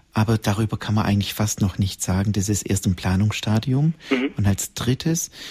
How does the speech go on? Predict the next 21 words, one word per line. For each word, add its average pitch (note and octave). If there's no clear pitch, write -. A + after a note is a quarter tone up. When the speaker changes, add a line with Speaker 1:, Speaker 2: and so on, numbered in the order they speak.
Speaker 1:
im A#2
Studienlehrgang B2
Theologie A2
des G#2
Leibes, A2
äh, G2+
in G2
Heiligenkreuz G2
haben B2+
sich -
etliche A#2
zusammengefunden, A#2
die G#2+
selber G#2+
jetzt A#2+
aufgrund A#2
ihres G#2
Wissens G#2+
was G#2
für -
Jugendliche G#2